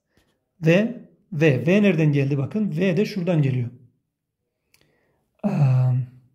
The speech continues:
bakın şurada türevi V'ydi. Onu yerine yazdık. Ee, bunların çarpımı geliyor. Dolayısıyla biz bunu şu şekilde ne yapabiliriz?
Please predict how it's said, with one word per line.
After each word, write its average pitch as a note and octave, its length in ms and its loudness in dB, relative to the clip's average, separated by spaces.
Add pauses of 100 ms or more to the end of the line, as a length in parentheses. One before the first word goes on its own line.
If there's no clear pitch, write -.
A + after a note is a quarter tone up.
(340)
bakın F3 240 -4
şurada D#3 640 -2 (1200)
türevi D#3 460 2
V'ydi. D3+ 400 4
Onu F3+ 220 -2
yerine D#3 280 2
yazdık. C#3 500 -2 (1080)
Ee, C#3+ 460 0
bunların G3+ 680 2
çarpımı F3 420 0
geliyor. A#2+ 320 -2 (500)
Dolayısıyla D#3 400 -2
biz D3 180 -2
bunu D3+ 280 2
şu G3 140 -6
şekilde C#3 420 -2
ne D#3 40 4
yapabiliriz? C3+ 680 -2